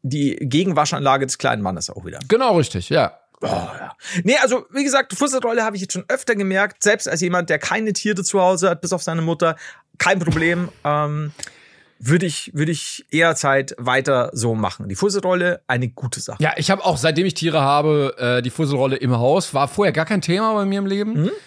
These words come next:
Speaker 2: Ähm, aber seitdem, und man hat auch manchmal so Textilien,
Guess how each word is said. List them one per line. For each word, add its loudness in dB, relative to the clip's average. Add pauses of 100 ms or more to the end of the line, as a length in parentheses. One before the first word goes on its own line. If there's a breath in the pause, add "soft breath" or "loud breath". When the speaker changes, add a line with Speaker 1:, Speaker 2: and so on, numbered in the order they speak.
(160 loud breath)
Speaker 2:
Ähm, 0
aber 2
seitdem, 2
und -2
man 0
hat 2
auch 0
manchmal 2
so -4
Textilien, -2